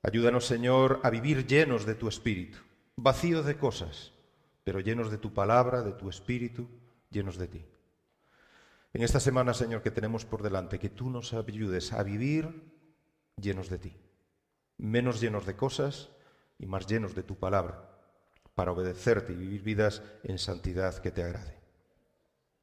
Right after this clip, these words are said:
Que la vida de Uziel nos sirva de ejemplo para lo que no debemos de hacer.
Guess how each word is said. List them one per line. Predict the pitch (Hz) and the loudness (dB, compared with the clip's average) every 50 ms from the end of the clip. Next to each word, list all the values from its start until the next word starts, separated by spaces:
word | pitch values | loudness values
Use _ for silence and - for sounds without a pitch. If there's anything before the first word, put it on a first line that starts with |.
| _ _ _ - - - - - - - - _ | _ _ _ -18 -18 -18 -20 -20 -20 -20 -6 _
Que | - 120 | 4 6
la | 120 123 | 6 8
vida | 135 139 151 | 8 10 8
de | 147 143 | 8 8
Uziel | 143 147 147 135 120 113 110 | 6 4 4 4 4 4 2
nos | 113 113 - | 0 -4 -2
sirva | - 135 131 127 127 127 | 0 0 2 4 4 4
de | 120 110 | 4 4
ejemplo | - - 131 113 98 - 92 87 82 - - - - _ | 4 4 4 4 2 -2 -4 -6 -6 -8 -14 -20 -4 _
para | - 107 107 107 | 2 4 6 6
lo | 107 110 110 107 | 6 4 2 0
que | - 110 | 0 -2
no | 104 107 110 127 147 127 | -2 0 0 0 0 2
debemos | 107 104 98 95 92 92 87 87 | 2 0 0 -2 -4 -6 -8 -10
de | 92 | -10
hacer. | 87 - - - - - - | -12 -12 -12 -16 -16 -18 -20